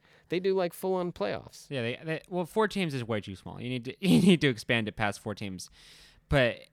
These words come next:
Speaker 1: And
Speaker 2: mean,
Speaker 1: then
Speaker 2: if
Speaker 1: let
Speaker 2: you
Speaker 1: those pl-, bowl games, let 'em, like, they all can have different, like, rounds of the playoffs or whatever. So they got their games. And, like, just, like, do it for real. Like, let's just stop, like, this four-game kind of stuff, and let's just do a real playoff system.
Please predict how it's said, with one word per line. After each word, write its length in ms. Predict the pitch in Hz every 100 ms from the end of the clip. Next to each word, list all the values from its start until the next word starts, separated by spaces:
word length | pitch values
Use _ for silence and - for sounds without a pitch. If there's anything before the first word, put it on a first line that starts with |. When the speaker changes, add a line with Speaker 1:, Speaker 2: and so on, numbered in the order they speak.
| -
Speaker 1:
And 80 | 147
Speaker 2:
mean, 100 | 147
Speaker 1:
then 20 |
Speaker 2:
if 40 |
Speaker 1:
let 100 | 151 156
Speaker 2:
you 40 |
Speaker 1:
those 280 | 170 165 165
pl-, 200 | - 151
bowl 280 | 143 139 131
games, 380 | 127 123 135
let 140 | 143 131
'em, 160 | 135
like, 160 | 135 135
they 140 | 123
all 180 | 123 131
can 160 | - 127
have 240 | 131 131
different, 420 | 131 113 117 107
like, 200 | 135 117 -
rounds 500 | - 110 101 113 113
of 60 | 113
the 80 | 110
playoffs 500 | 113 101 90 98 -
or 60 |
whatever. 340 | 98 87 87 110
So 140 | -
they 60 | 101
got 180 | 104
their 100 | 123
games. 580 | 117 101 73 78 107 - _ _ _ _ - _ -
And, 100 | 123
like, 160 | 131 131 -
just, 220 | 160 170
like, 220 | 185 135
do 180 | 120 143
it 80 | -
for 160 | 113
real. 340 | 95 92 98 - _ 120
Like, 140 | 104
let's 220 | 131 135 -
just 180 | 165
stop, 380 | - 139 123 -
like, 220 | 120 101
this 180 | - 92
four-game 880 | - 110 104 101 101 92 95 90 87 _ - - - _ -
kind 160 | - 90
of 100 | 90
stuff, 360 | - 87 85
and 80 | 98
let's 220 | 104 113
just 180 | 131 -
do 220 | 104 107
a 80 | 104
real 320 | 92 95 98
playoff 420 | - 98 104 -
system. 400 | - - - -